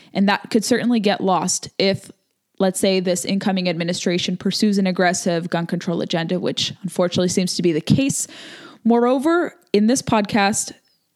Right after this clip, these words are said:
throughout the year, I'm gonna talk about whether we're gonna see this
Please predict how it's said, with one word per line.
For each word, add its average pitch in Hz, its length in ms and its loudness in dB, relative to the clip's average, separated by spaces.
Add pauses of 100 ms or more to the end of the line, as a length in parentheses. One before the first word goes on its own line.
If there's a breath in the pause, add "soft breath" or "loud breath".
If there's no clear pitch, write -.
throughout 208 280 2
the 254 80 2
year, 180 400 2
I'm 220 120 4
gonna 247 200 2
talk 247 240 0
about 214 240 2
whether 202 260 2
we're 208 120 2
gonna 208 180 2
see 202 240 0
this 185 420 -2